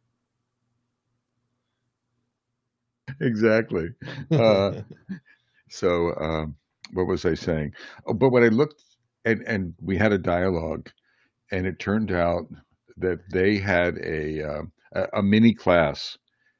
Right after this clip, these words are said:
Speaker 1: that turned them off, a professional coaching. So they had one class,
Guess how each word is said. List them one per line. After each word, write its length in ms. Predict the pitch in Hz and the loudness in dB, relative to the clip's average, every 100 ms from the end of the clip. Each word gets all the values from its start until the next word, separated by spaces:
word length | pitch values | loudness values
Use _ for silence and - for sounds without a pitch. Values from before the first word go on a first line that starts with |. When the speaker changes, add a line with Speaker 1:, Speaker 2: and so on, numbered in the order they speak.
| _ | _
Speaker 1:
that 180 | 90 82 | -4 -2
turned 260 | - 98 95 | -2 0 0
them 160 | 87 | 0
off, 300 | 85 78 - - 82 | 0 -2 -6 -12 -16
a 40 | |
professional 560 | - 82 - 85 - 80 | -12 -10 -6 -6 -4 -6
coaching. 480 | - 80 - 80 76 | -4 -6 -4 -8 -10
So 140 | - 101 | -8 2
they 100 | 107 | 2
had 100 | 95 | 2
one 220 | 110 151 | 0 -2
class, 600 | - 143 - - - | -4 -4 -4 -8 -14